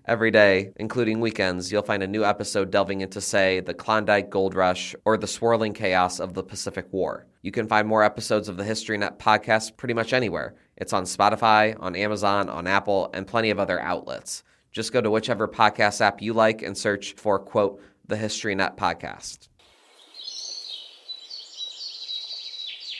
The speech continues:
And now here's some other stories that we're hearing chirps about.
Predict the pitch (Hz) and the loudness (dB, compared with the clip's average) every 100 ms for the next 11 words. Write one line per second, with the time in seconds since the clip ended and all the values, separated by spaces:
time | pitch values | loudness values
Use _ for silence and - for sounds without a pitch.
0 | - - - - - - - _ - - | -12 -14 -14 -14 -14 -18 -20 _ -20 -20
1 | - _ - 113 110 113 113 117 120 107 | -20 _ -2 2 4 2 -2 -2 -2 -2
2 | - 101 95 95 98 98 98 98 92 90 | 0 2 2 2 0 2 0 -2 -4 -6
3 | - 123 - 82 73 - | -2 -2 -2 -8 -8 -12